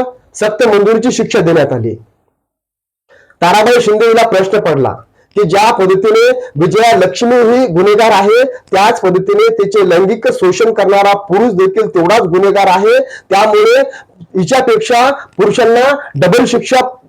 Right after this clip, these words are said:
जास्त शिक्षा झाली पाहिजे, या विचारांच्या त्या होत्या. त्यामुळेच त्यांनी अठराशे ब्याऐंशी साली स्त्री पुरुष तुलना नावाचा ग्रंथ लिहिला. भारतामध्ये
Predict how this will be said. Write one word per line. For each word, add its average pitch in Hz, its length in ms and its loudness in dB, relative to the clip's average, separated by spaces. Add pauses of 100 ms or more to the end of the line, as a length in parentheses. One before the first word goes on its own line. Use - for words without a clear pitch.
(220)
जास्त 226 320 0
शिक्षा 226 280 0
झाली 190 160 2
पाहिजे, 123 360 0
या - 380 -2
विचारांच्या 185 520 0
त्या 196 160 0
होत्या. 127 300 -2 (560)
त्यामुळेच 240 520 2
त्यांनी 220 220 2
अठराशे 220 560 0
ब्याऐंशी 185 420 2
साली 135 340 0 (320)
स्त्री 240 280 -2
पुरुष 233 300 -2
तुलना 196 420 0
नावाचा 196 380 0
ग्रंथ 165 260 0
लिहिला. 117 320 -4 (720)
भारतामध्ये 220 720 0